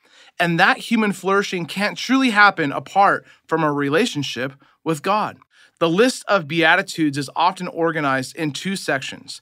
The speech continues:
The first four deal with our relationship with God, and the second four deal with our relationship to others. In week one of our lesson,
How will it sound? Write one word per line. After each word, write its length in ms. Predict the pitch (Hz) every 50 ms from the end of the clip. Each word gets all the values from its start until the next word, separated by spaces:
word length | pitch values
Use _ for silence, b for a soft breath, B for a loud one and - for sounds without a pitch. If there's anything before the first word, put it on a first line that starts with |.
| b b b b b b
The 80 | 165
first 400 | 143 - 196 220 240 240 - -
four 280 | - 170 170 175 202 208
deal 280 | 175 135 147 170 175
with 100 | 175 175
our 220 | - - 165 160 160
relationship 720 | 151 151 143 156 175 220 208 - 185 156 - 156 147 131
with 180 | 139 123 -
God, 380 | - 127 110 110 123 151 196 196 _ b b b b b b b
and 140 | 170 175
the 60 | 175 170
second 400 | - - 254 277 285 269 220 165
four 340 | - 151 151 156 180 214
deal 300 | 196 135 - 160 165 180
with 140 | 185 185 180
our 120 | 156 151 160
relationship 800 | 170 180 156 131 - - - 139 135 135 - 156 151 - _ _
to 160 | - - -
others. 460 | 254 269 202 143 - - - - - _ _ _ _ _
In 180 | 196 196 196
week 240 | 180 240 277 262 -
one 180 | 208 214 220 214
of 80 | 202
our 140 | 190 196 196
lesson, 500 | 180 156 139 131 135 - 135 131 131 135